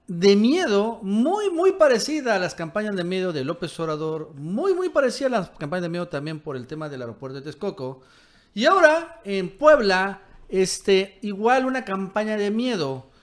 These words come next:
Eh, ¿para qué? Pues, eh, le entrega el pan la gobernadora interina, ahora que obviamente ya no es, existe Marta Erika Alonso, y después obviamente se roben la elección de nuevo allá en Puebla, ¿no?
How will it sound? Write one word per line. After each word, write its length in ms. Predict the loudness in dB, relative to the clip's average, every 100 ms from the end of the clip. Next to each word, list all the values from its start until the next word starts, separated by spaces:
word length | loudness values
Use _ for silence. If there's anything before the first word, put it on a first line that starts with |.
| _ _ _
Eh, 220 | -2 -2
¿para 500 | 0 4 6 6 4
qué? 420 | 4 4 4 -8 _ _ _ -20
Pues, 380 | _ -2 -2 -2
eh, 280 | -2 0 -2
le 120 | -4
entrega 360 | -6 -4 -2 -2
el 140 | -2
pan 140 | -4 -4
la 80 |
gobernadora 480 | -4 -2 -4 -4 -6
interina, 560 | -6 -4 -4 -4 -6 -6
ahora 300 | -6 -6 -8
que 160 | -12
obviamente 420 | -10 -8 -10 -10 -8
ya 120 | -8
no 140 | -8
es, 160 | -12 -14
existe 440 | -14 -16 -14 -12
Marta 280 | -10 -12 -12
Erika 200 | -10 -6
Alonso, 420 | -4 -2 -4 -4 -10 _
y 120 | -6
después 340 | -2 -2 -2 -2
obviamente 720 | 2 2 2 -2 -2 -2 -4 -14
se 220 | -6 -2
roben 380 | 2 6 6 6
la 60 | 0
elección 340 | 0 -4 -6
de 60 | -6
nuevo 180 | -6 -6
allá 140 | -6
en 80 | -8
Puebla, 280 | -14 -20 -20 _ _
¿no? 240 | 0 0